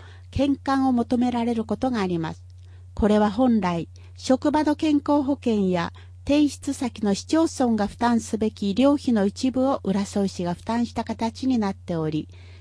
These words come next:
浦添市が負担した医療費を返還していただく必要があるためです。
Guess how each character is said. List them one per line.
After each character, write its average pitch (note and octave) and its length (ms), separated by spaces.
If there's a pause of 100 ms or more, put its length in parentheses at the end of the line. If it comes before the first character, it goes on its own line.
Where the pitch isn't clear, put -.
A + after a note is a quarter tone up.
(120)
浦 A3+ 220
添 B3+ 240
市 A#3 180
が G#3 120
負 - 120
担 C4+ 200
し - 160
た C4 140
医 B3+ 80
療 C#4 240
費 C4 240
を C4 80
返 C4 240
還 B3+ 240
し - 80
て - 100
い A#3+ 80
た A#3 140
だ A3+ 140
く B3 120
必 - 260
要 G#3 160
が A3 140
あ G#3 80
る F#3 80
た E3+ 160
め D#3+ 140
で C#3+ 160
す。 - 140